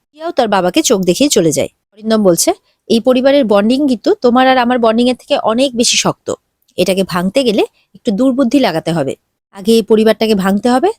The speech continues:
তারপর চিয়াকে আনতে হবে।" তখন তার মা বলছে, চিয়ার মা, যে চিয়াকে আনাটা অত সহজ হবে না। বলে, "আসবে, অবশ্যই আসবে। মুখার্জি বাড়ি থেকে মহারাজ মুখার্জিকে টুক করে উঠিয়ে নিতে হবে, তাহলেই পুরো পরিবারটা তাসের ঘরের মতো ভেঙে পড়বে।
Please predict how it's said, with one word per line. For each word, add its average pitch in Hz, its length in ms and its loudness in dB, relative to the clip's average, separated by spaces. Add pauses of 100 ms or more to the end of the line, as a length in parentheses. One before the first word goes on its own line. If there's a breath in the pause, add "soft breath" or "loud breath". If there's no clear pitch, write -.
তারপর 208 300 -2
চিয়াকে 214 380 -2
আনতে 165 280 -4
হবে।" 147 240 -4 (560)
তখন 214 240 -2
তার 220 180 0
মা 208 160 0
বলছে, 226 340 -2 (360 loud breath)
চিয়ার 240 300 0
মা, 233 200 0 (160)
যে 196 240 0
চিয়াকে 254 420 -2
আনাটা 214 320 0
অত 220 100 -4
সহজ 202 380 0
হবে 170 160 -2
না। 147 160 -10 (180)
বলে, 247 120 -4
"আসবে, 254 400 -2
অবশ্যই 226 380 -2
আসবে। - 320 -4 (480 soft breath)
মুখার্জি 226 340 -2
বাড়ি 247 160 2
থেকে 294 200 0
মহারাজ 220 400 0
মুখার্জিকে 233 400 -4
টুক 349 160 -6
করে 294 200 0
উঠিয়ে 208 260 0
নিতে 160 180 -4
হবে, 139 200 -6 (400)
তাহলেই 226 300 0
পুরো 247 240 2
পরিবারটা 202 480 2
তাসের 226 380 -2
ঘরের 202 300 0
মতো 202 180 0
ভেঙে 190 240 0
পড়বে। - 300 -8